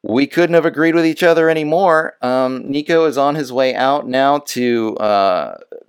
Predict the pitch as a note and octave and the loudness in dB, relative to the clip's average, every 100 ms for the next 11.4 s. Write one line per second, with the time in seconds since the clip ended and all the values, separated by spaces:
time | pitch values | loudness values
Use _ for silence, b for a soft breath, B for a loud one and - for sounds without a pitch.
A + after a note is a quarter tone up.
0 | A2 - A#2 A#2+ A2 - A#2 C3+ - A2 | -12 -4 -2 -2 -4 0 0 2 0 2
1 | A2+ A2+ - B2+ E3+ C3+ G#2+ A2 A#2+ C3 | 2 0 -6 -6 -6 -6 -6 -2 -2 2
2 | C3+ C3 C3 C#3+ - - - B2+ B2+ F3 | 2 4 4 2 -2 -10 -2 0 2 0
3 | G#3 _ - A#2+ A#2+ A2+ - A2+ B2 B2 | -2 _ -2 0 2 0 -2 -4 -2 -2
4 | B2 B2 B2 B2 A2 A2+ A2 B2 C3 B2+ | -2 -4 -4 -4 -2 -2 0 0 0 -2
5 | A2+ G#2 G#2 A#2 A2+ A2 G#2+ G#2+ G#2 G2 | -2 -2 -2 0 2 2 0 0 0 0
6 | G2 G#2 G2+ G2+ F#2+ F#2+ F#2 - G2 F2+ | 0 -6 -2 -2 0 -2 -2 -2 0 2
7 | F2 - F2+ A2+ G#2 - G2+ - F#2+ F2 | 0 -4 -4 -2 -2 -2 -4 -4 -6 -6
8 | G2 F#2+ - G2 F#2 F#2+ F2+ - A2 G2+ | -6 -6 -4 -2 0 0 0 -4 -8 -6
9 | F2+ F#2+ G2+ A2 G2+ - G2 - F#2 - | -6 -4 -4 -4 -6 -6 -8 -4 -4 -4
10 | F#2 F2+ E2+ E2+ F#2 F2+ F2 F2 F2+ F2+ | -8 -8 -10 -4 -2 -2 -4 -6 -2 -2
11 | F#2+ F#2 F#2 F#2+ | -2 -2 -2 -4